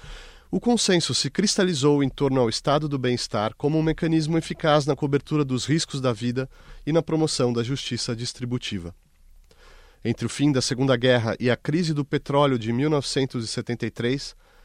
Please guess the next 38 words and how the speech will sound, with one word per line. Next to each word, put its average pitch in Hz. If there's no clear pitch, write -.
a -
prosperidade, 143
a 101
igualdade 120
e 135
o 123
pleno 160
emprego 127
estavam 151
em 156
harmonia 151
e 143
parecia 180
estar 190
em 185
curso 185
uma 170
síntese 196
ideal 131
entre -
meritocracia 135
e 127
equidade, 120
eficiência 131
e 123
solidariedade, 117
como 180
se -
o 196
globo 165
fosse 160
envolvido 156
por 151
uma 156
espécie 151
de 139
segunda 165
natureza, 147